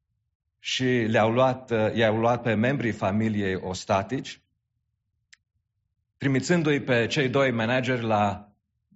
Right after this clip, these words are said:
muncă, ca de obicei, astfel ca la sfârșitul zilei să poată să intre acolo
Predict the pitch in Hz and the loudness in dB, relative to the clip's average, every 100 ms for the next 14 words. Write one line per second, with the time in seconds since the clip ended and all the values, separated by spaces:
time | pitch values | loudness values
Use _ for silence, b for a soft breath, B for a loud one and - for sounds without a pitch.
0 | _ _ _ - 165 120 104 101 - 123 | _ _ _ -4 0 2 0 -2 0 0
1 | 113 113 92 101 120 147 180 - - 110 | 2 0 -2 -2 0 0 -2 -6 -6 -4
2 | 117 185 135 117 107 - 110 190 190 139 | -2 -2 0 0 0 -2 -4 0 0 0
3 | 101 139 143 135 92 127 147 135 - 120 | 0 0 0 -2 -2 0 0 0 -2 -2
4 | 131 135 120 107 127 123 135 143 | 0 2 0 2 2 2 2 -2